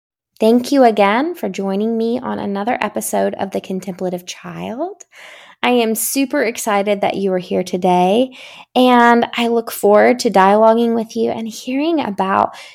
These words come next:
your experiences with your children. And please,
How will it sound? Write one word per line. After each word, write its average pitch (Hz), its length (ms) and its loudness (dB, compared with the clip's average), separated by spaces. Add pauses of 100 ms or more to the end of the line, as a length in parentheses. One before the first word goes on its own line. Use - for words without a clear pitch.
(140)
your 220 160 0
experiences 269 840 0
with 214 200 0
your 240 100 2
children. 220 600 -2 (120)
And 214 260 -6
please, - 560 -10